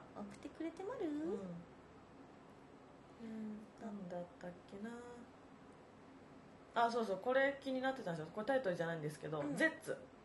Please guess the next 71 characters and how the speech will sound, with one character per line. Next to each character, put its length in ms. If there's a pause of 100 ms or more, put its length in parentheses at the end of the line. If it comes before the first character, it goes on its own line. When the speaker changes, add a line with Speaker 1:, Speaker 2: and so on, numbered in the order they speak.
(100)
Speaker 1:
う 40
ん。 40 (440)
な 80
ん 60
だ？ 60
Speaker 2:
前 140
回 260
の 80
公 200
開 200
収 160
録 240
後 120
に 120
出 140
て 140
い 60
た 260 (100)
パ 100
イ 80
ハ 180
ワ 300
の 120
決 140
め 100
ポ 200
ー 40
ズ 100
の 100
お 60
話 340
で 100
す 140
が、 120
Speaker 1:
う 40
ん。 40 (1080)
Speaker 2:
そ 80
う、 40
前 160
回 160
は 100
ね、 200 (500)
決 120
め 140
ず 460
で、 280 (800)
決 120
め 80
と 120
き 80
ゃ 40
よ 80
か 100
っ 80
た 100
ね、 120
み 100
た 160
い 60
な。 80
Speaker 1:
そ 160 (100)
う 40
だ 120
ね。 400 (540)
ポ 80
ー 60
ズ、 100
Speaker 2:
そ 80
う 20
そ 40
う。 0